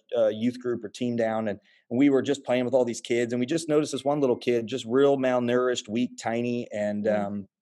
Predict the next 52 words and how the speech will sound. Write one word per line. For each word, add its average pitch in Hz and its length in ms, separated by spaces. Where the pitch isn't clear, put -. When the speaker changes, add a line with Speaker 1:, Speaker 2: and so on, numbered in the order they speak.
Speaker 1:
and 123 200
he 131 120
had 120 300
orange 127 340
hair, 113 300
you 117 140
know 117 80
what 117 60
I 117 40
mean, 120 160
because 110 340
of 104 120
his 104 260
mal-, 107 380
malnutrition, 104 680
and 95 120
so 131 120
we 131 100
Speaker 2:
Mm. 131 60
Speaker 1:
picked 180 160
him 139 120
up 139 160
and 120 100
threw 131 100
him 127 60
in 123 40
the 113 60
back 117 200
of 117 60
my 104 100
truck 117 480
and, 107 360
uh, 104 140
gave 117 200
him 113 80
a - 40
granola 113 360
bar, 101 240
and 101 120
there's 113 140
just, 151 240
there 131 100
was 113 120
just 127 260
something 170 320
about 117 340
him 104 100
that 107 100
just 107 280
seemed 117 240
so 113 300
special, 110 560